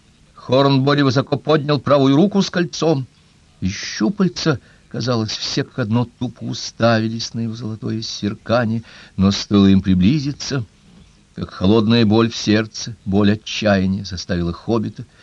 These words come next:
вцепиться в рукав гнома и остановить его. Щупальца ждали их,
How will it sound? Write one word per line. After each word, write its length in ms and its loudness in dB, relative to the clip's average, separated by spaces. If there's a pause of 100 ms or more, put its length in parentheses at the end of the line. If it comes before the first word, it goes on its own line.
(120)
вцепиться 640 -4
в 60 -10
рукав 320 -10
гнома 380 0 (300)
и 100 -10
остановить 580 -8
его. 160 -12 (720)
Щупальца 880 -6
ждали 420 -2
их, 320 -8